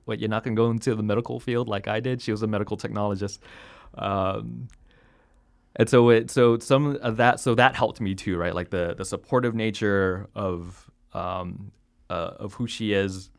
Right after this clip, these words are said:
helped me grow up, but also some of the, um, the barriers of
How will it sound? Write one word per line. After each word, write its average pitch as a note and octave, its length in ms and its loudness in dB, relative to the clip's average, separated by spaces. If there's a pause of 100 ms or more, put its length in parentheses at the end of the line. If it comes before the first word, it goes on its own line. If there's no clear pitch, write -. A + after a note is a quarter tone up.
(100)
helped - 260 -8
me G2 140 -4
grow G2 240 -2
up, F#2 100 -2
but G2+ 120 -6
also G2 520 0 (260)
some G#2+ 280 -4
of F#2+ 220 -4
the, F#2 540 -6 (960)
um, F#2 480 -6 (200)
the G#2+ 100 -10
barriers G2+ 1000 0 (180)
of F2+ 580 -6